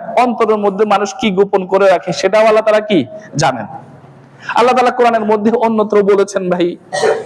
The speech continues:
যে আয়াতটা আমি পড়েছি, "ইন্নাল্লাহা লা ইয়াখফা আলাইহি শাইউন ফিল আরদি ওয়ালা ফিস সামা।" আসমান জমিনের কোনো জিনিস আল্লাহর কাছে কি থাকে না ভাই? গোপন থাকে না।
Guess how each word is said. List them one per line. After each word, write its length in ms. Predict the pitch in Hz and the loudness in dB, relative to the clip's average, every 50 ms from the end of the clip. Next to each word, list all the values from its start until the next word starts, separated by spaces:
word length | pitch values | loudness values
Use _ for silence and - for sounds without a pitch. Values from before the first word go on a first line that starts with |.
| - - - - - - - - - - _ - - - - - - - - - - - - - - - | -14 -20 -20 -20 -20 -20 -20 -20 -20 -20 _ -20 -20 -20 -20 -20 -20 -20 -20 -20 -20 -20 -20 -14 -4 0
যে 200 | 165 165 202 202 | 2 4 4 4
আয়াতটা 340 | 185 180 185 180 180 - - | 4 4 4 4 2 2 0
আমি 140 | 175 196 190 190 - | 0 0 -2 -2 0
পড়েছি, 640 | 180 180 185 180 180 - 175 165 175 - - - - | 2 2 2 2 2 0 0 0 0 -2 -10 -4 0
"ইন্নাল্লাহা 680 | 196 202 196 190 180 175 170 180 180 185 180 180 175 | 0 2 2 2 2 2 2 2 4 2 4 2 2
লা 160 | 170 175 175 | 2 4 4
ইয়াখফা 520 | 175 175 170 175 - - - 180 170 160 160 | 4 2 0 -2 -4 0 2 4 4 4 4
আলাইহি 360 | 170 175 175 180 180 190 175 | 4 2 2 0 0 -2 -2
শাইউন 480 | - - 175 180 175 - 202 196 185 | 0 0 0 0 2 0 0 0 0
ফিল 220 | 185 - 190 185 170 - | -2 0 0 0 0 2
আরদি 460 | - 214 233 226 208 202 247 277 254 262 - | 2 2 2 2 2 2 2 2 2 0 0
ওয়ালা 240 | 156 156 160 147 143 - | 0 2 4 2 2 0
ফিস 100 | 147 143 | -2 -6
সামা।" 420 | - - 147 135 139 131 120 110 - - - - - - - - | -4 0 0 0 0 0 -4 -6 -6 -12 -20 -20 -20 -18 -10 -2
আসমান 520 | - 208 240 - - - 247 240 240 220 190 | 0 0 0 0 0 0 0 2 2 2 2
জমিনের 400 | 214 226 220 220 214 214 202 196 | 2 2 2 2 0 0 0 0
কোনো 260 | 208 233 226 226 220 | 0 0 0 0 2
জিনিস 280 | 196 214 220 220 220 | 2 2 0 2 2
আল্লাহর 240 | 202 190 202 196 190 | 2 0 0 0 -2
কাছে 200 | 196 196 - 226 | -2 -6 -4 -2
কি 120 | 202 220 196 | -2 0 2
থাকে 200 | 202 196 196 196 | 0 0 0 0
না 100 | 185 180 | 0 2
ভাই? 180 | 180 214 254 247 - - - - - - - - | 2 0 0 -2 -8 -14 -14 -16 -20 -12 -2 2
গোপন 360 | 160 175 185 180 180 175 160 147 | 2 2 2 2 0 -4 -4 -4
থাকে 260 | 156 151 139 139 135 | -6 -6 -2 -2 -4
না। 240 | 127 117 - - | -4 -6 -12 -12